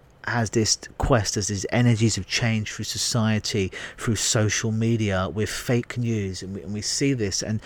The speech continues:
and relationships and male-female dynamics are, are in dire straits now.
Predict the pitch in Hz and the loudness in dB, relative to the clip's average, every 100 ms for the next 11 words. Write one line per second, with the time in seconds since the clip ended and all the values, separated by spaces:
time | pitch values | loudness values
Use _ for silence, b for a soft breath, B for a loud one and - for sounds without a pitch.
0 | B B - 127 120 151 - 139 - 113 | B B 0 4 6 6 4 0 0 0
1 | - 110 113 127 127 - 135 131 127 113 | -2 -2 0 0 0 0 0 2 0 0
2 | 123 120 117 123 120 - - 127 120 123 | 0 0 0 0 -4 -2 0 0 0 -2
3 | 127 107 123 127 131 - - 131 131 - | -2 0 0 2 0 0 2 2 2 -2
4 | - 113 101 92 | -6 -2 -2 -4